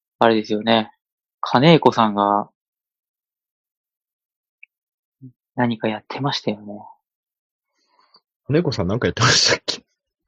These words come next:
Speaker 1: 金子さんなんか、あのー、講-、講師じゃないですよ。なんか、あれ、言ってませんでしたっけ？の-、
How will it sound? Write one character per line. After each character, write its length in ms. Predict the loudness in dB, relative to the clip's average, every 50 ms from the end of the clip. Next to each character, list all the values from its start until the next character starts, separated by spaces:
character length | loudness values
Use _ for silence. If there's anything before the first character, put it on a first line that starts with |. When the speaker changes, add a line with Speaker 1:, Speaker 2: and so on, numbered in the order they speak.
| -20 -20 -16 _
Speaker 1:
金 320 | -6 -4 2 6 8 8 10
子 100 | 8 6
さ 140 | 6 4
ん 40 | 2
な 100 | 2 2
ん 40 | 4
か、 320 | 6 8 8 8 6 2 _ _ _ _ _ -20 -20 _ _ _ _ _ _ _ _
あ 140 | 2 2 2
の 560 | 2 0 -2 -2 -2 -2 -2 -4 -4 -6 -10
ー、 40 | _ _ _ _ _ _ _ _ _ _ _ _ _ _ _ _ _ _ _ _ _
講-、 280 | 4 8 8 8 8 6 2 -6
講 240 | 0 6 6 6 6
師 160 | 6 2 0
じ 80 | 2 2
ゃ 40 |
な 60 | 2 2
い 20 |
で 60 | 0
す 60 | 0
よ。 60 | 0 2
な 80 | 0
ん 60 | 2
か、 260 | 2 2 2 2 0 -4 -2
あ 160 | 0 2 2
れ、 320 | 2 2 2 0 0 -2 -4
言 80 | -6
っ 40 | -8
て 120 | 2 6 6
ま 80 | 6 6
せ 60 | 4
ん 40 | 2
で 60 | 0
し 40 | -2
た 60 | -4
っ 40 | 0
け？ 40 |
の-、 200 | 2 2 2 2